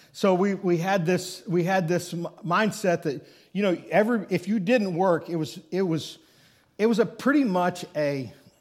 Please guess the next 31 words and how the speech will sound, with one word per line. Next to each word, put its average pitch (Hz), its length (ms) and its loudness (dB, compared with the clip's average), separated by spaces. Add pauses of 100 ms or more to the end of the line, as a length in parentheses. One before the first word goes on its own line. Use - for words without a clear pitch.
uh, 127 300 -8 (1120)
you 196 100 0
weren't, 220 320 2
you 190 100 0
weren't 226 200 0
thought 160 340 0
of 127 120 -4
very 131 200 -4
highly, 107 400 -10 (720)
right? 147 300 -6 (340)
Like, 170 220 2
you, 185 320 0
if 175 160 -2
you 226 100 2
didn't 240 220 2
work 190 240 0
hard, 156 380 2 (760)
uh, 135 240 -6
it 170 80 -2
was, 202 400 0
it 185 160 0
was 190 160 -2
not 175 400 0
ex-, - 380 -10
culturally 160 420 -2
acceptable, 131 540 -6
especially 202 500 0
out 156 220 2
in 139 100 -4
the 123 80 -6
country 160 480 -4